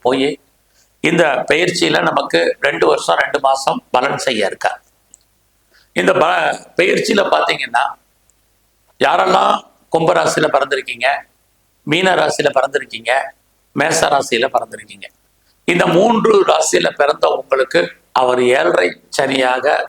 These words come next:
பலன் செய்ய இருக்கார். இது வரைக்கும் கும்பராசியில இருந்தவங்களுக்கு அவர் ஜென்ம சனியா இருந்தவர் இப்ப ரெண்டாம் இடத்துக்கு போறார், உங்க ராசிக்கு, மீன ராசிக்கு. இரண்டாம் இடம் என்பது கும்பராசியில பிறந்தவங்களுக்கெல்லாம்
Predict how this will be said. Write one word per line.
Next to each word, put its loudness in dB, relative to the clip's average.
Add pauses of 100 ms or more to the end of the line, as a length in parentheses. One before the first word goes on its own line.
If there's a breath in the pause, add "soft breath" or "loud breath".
பலன் 0
செய்ய -2
இருக்கார். -4 (1500 loud breath)
இது 2
வரைக்கும் 2
கும்பராசியில 2
இருந்தவங்களுக்கு 0
அவர் 2
ஜென்ம -2
சனியா 0
இருந்தவர் -2
இப்ப 0
ரெண்டாம் 0
இடத்துக்கு -2
போறார், 2
உங்க 0
ராசிக்கு, -2 (340)
மீன 0
ராசிக்கு. -4 (560 loud breath)
இரண்டாம் 2
இடம் 0
என்பது 0
கும்பராசியில 0
பிறந்தவங்களுக்கெல்லாம் -2